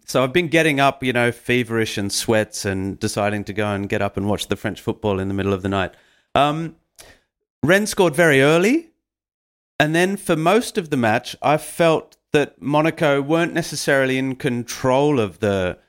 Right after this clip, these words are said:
the game, or not dominating it, but they were the better side. They were the better side for essentially ninety minutes. Rennes scored very early and very, very late.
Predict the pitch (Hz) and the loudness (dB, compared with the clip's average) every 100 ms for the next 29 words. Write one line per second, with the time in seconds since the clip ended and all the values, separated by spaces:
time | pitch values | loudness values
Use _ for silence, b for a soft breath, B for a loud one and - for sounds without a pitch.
0 | _ - 107 117 117 131 156 95 139 131 | _ -4 0 0 0 0 -2 -2 -2 0
1 | 151 127 95 98 95 95 120 b b - | 2 0 -2 -4 -4 -4 -4 b b 0
2 | 139 - 156 160 147 165 160 160 156 131 | 0 2 2 2 0 2 2 2 0 2
3 | 87 - - 135 143 135 175 190 - 165 | 0 -6 0 2 2 0 0 0 0 2
4 | 127 - 135 123 b b b - 127 - | 2 2 0 0 b b b -4 -2 0
5 | 175 175 - 135 120 139 143 147 127 131 | 0 0 0 0 2 2 0 0 -2 0
6 | 113 - - - _ 110 147 151 151 139 | -2 -4 -10 -14 _ 2 2 0 -2 -2
7 | 120 101 117 156 143 131 127 131 139 - | -2 0 2 4 4 4 2 0 -4 -4
8 | 117 120 131 120 120 113 117 127 98 - | -2 -2 -2 -2 0 0 0 0 -2 -8